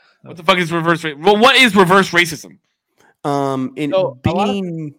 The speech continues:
Speaker 1: Anytime that a black person is
Speaker 3: Well,
Speaker 1: racist versus a white
Speaker 3: apparently,
Speaker 1: person?
Speaker 3: I,
Speaker 2: Yes.
Speaker 3: I don't think this is true, but
Speaker 1: Doesn't
Speaker 3: people
Speaker 1: make any
Speaker 3: have
Speaker 1: fucking sense. Racism is
Speaker 2: Hold on, hold on,
Speaker 1: racism.
Speaker 2: hold on. Demo, Demo, Demo, go.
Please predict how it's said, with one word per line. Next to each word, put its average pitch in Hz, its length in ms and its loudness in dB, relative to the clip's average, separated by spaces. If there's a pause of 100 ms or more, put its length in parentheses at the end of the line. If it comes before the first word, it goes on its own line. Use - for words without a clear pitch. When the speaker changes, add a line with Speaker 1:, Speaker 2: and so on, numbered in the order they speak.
Speaker 1:
Anytime 190 500 2
that 175 140 2
a 139 40 0
black 135 360 -2
person 185 320 -2
is 156 120 -10
Speaker 3:
Well, 180 140 -6
Speaker 1:
racist 175 80 -4
versus 165 140 -8
a 165 40 -6
white 156 120 -16
Speaker 3:
apparently, 233 400 -8
Speaker 1:
person? 180 360 -10
Speaker 3:
I, 180 120 -4
Speaker 2:
Yes. 208 100 -10
Speaker 3:
I 175 60 -4
don't 202 260 -8
think 208 160 -8
this 185 160 -8
is 160 140 -10
true, 135 260 -8
but 123 240 -10
Speaker 1:
Doesn't - 140 -18
Speaker 3:
people 214 100 -12
Speaker 1:
make 214 140 0
any 208 80 0
Speaker 3:
have 208 100 -6
Speaker 1:
fucking 185 200 -2
sense. 170 260 -6
Racism 180 480 -2
is 151 60 -10
Speaker 2:
Hold 147 100 -4
on, 131 120 -6
hold 139 140 -6
on, 135 80 -6
Speaker 1:
racism. 127 40 -10
Speaker 2:
hold 131 140 -10
on. 123 120 -12
Demo, 123 320 -8
Demo, 120 340 -12
Demo, 120 300 -12
go. - 200 -20